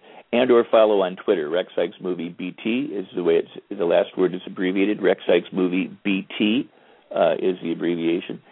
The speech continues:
And, uh, and check out Rex Sikes Movie Beat on YouTube as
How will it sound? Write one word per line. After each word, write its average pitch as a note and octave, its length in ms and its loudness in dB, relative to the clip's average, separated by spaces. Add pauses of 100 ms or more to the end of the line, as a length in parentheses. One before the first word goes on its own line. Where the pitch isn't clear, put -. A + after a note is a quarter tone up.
(480)
And, G2+ 540 4
uh, F#2+ 540 4
and G2+ 120 -4
check G#2+ 200 2
out A2 80 6
Rex G#2+ 200 2
Sikes A2+ 220 2
Movie A2 160 0
Beat A#2 240 -6
on A2+ 200 -4
YouTube G#2+ 480 -6
as E2+ 200 -2